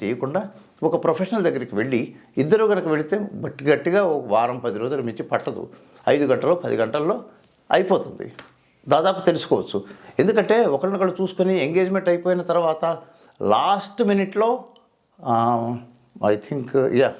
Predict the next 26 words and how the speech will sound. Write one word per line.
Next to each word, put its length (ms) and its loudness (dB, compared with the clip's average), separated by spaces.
వన్ 160 0
ఇయర్ 120 2
అయింది 200 -2
కేసు 320 -4
చూశాను. 340 -4
పెళ్ళికి 280 4
మూడు 260 4
రోజుల 220 2
ముందు 520 -2
ఆ 120 4
అమ్మాయి 360 2
అతని 200 -4
కాలు 320 0
మీద 180 -4
ఏదో 260 -2
మచ్చ 340 -2
కనపడింది, 580 -4
అప్పుడు 380 2
చూసింది. 340 -2
మూడు 240 0
రోజులు 500 -2
అంతకుముందు 420 0
అలా 240 0
ఎప్పుడు 260 -6
షూ 160 -4
వేసుకొచ్చేవాడు, 680 -2